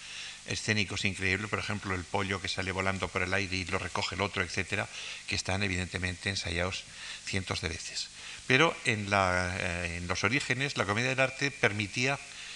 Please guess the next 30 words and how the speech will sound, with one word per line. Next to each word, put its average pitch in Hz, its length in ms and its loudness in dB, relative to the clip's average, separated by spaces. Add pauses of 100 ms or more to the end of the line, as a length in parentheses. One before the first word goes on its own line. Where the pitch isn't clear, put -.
(120)
esta 135 220 2
especie 123 480 2
de 113 280 2 (280)
morcillas, 120 580 6
como 101 200 0
se 104 80 0
ha 104 40 4
dicho 104 220 2
después, 104 360 0
continuamente, 104 760 0 (580)
y 92 200 -2
que 98 380 2
realmente 117 460 2
es - 100 -2
una 113 160 2
de 101 60 2
las 98 140 0
cosas - 500 0 (100)
más 95 220 0
populares 90 600 -2
del 90 120 -4
teatro, 92 460 -4 (460)
el 117 220 0
dejar 107 440 2
que - 120 -2
el 101 60 0
actor 101 400 0 (340)
siga 113 500 2 (360)
su - 160 -2
inspiración 98 720 0